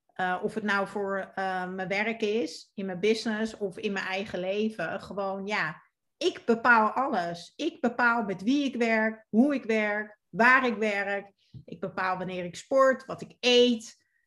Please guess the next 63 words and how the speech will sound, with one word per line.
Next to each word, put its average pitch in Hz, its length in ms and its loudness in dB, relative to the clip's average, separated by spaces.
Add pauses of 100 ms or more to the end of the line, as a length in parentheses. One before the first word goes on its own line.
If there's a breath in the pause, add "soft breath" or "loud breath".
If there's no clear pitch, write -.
(180)
Dat 262 200 -2
vind 269 140 -2
ik 233 120 -2
heel 226 400 6
erg 208 200 -2
belangrijk. 190 680 -4 (140)
Daar 196 280 2
ben 202 120 -2
ik 196 120 -8
onderweg 226 500 2
achter 208 280 -8
gekomen. 175 720 -6 (360 soft breath)
Want 202 180 -8
ja, 196 220 2
als 190 160 -6
je - 80 -6
dan 196 160 -4
op 180 80 -8
een 208 60 -10
gegeven 202 420 -4
moment 190 460 -8 (280)
weer 202 320 0
erachter 208 360 -2
komt 202 200 -4
dat, 208 260 -4
dat 208 240 -4
je 202 80 -6
gaat 208 200 -8
samenwerken 214 640 0
met 190 160 -6
mensen 190 640 -6
en 196 120 -8
dat 190 180 -8
voelt 214 260 -4
niet 190 200 -6
goed, 240 260 -2
dan 196 80 -6
denk 202 140 -6
je, 202 60 -10
ja, 185 140 -4
maar 175 300 -6
dit 247 240 2
wil 214 180 6
ik 240 140 -2
niet 165 200 -6
meer. 160 240 -6
Ik - 300 -20
kan 294 160 4
me 330 120 0
ook 330 120 6
niet 311 160 4
voorstellen 285 580 2
dat 254 120 4
ik 262 100 -4
ooit 285 240 4
weer 330 140 6
voor 254 140 -2
een 240 100 0
baas 262 320 4
ga 226 180 -6
werken. 226 480 -2
<laughs> - 0 -
Dat, 294 360 0